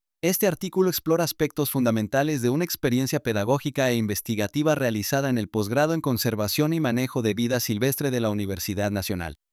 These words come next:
A través de un informe de investigación publicado como libro, esa vivencia contribuye, desde la sociología crítica del poder, a la historia política y ambiental contemporánea tanto de los pueblos como de los territorios indígenas en Costa Rica.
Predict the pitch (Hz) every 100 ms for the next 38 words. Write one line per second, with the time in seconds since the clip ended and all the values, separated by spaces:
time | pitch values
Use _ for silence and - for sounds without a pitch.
0 | _ - 135 147 147 185 190 196 196 165
1 | 175 175 170 143 120 107 120 107 - 147
2 | 147 139 127 139 139 131 117 110 131 104
3 | - _ _ _ 160 170 196 175 165 160
4 | 151 139 127 110 117 107 92 - - 123
5 | 120 120 113 107 117 107 - 175 - 175
6 | 170 156 123 107 107 104 90 - - 131
7 | 135 - 190 190 147 135 151 151 143 135
8 | 113 107 104 156 175 180 160 139 120 127
9 | 143 147 - 147 143 131 110 98 - 147
10 | 151 143 127 120 107 101 - 107 101 135
11 | 139 151 120 107 127 151 143 131 104 98
12 | 117 - 98 95 76 71